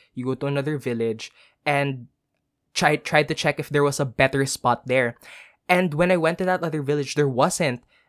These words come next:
And then there was, like, so I only had, like, five minutes before the sun starts setting, right? 'Cause I, I ventured around five fifty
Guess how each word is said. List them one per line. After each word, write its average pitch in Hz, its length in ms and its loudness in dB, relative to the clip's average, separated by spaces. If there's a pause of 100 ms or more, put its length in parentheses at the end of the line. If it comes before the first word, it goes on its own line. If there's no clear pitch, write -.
And 180 140 2
then 190 300 6 (400)
there 151 200 2
was, 185 180 -2
like, 170 280 -2 (580)
so 180 380 6
I 170 120 4
only 180 220 4
had, 160 240 0
like, 160 120 -4
five 147 380 4
minutes 131 320 -2
before 135 460 0
the 123 200 -4
sun 139 340 2
starts 127 400 -2
setting, 117 360 -4
right? 107 280 -8
'Cause 131 380 -2
I, 147 220 2
I 147 160 0
ventured 135 520 -2
around 127 380 -2
five 131 320 0
fifty 110 640 -6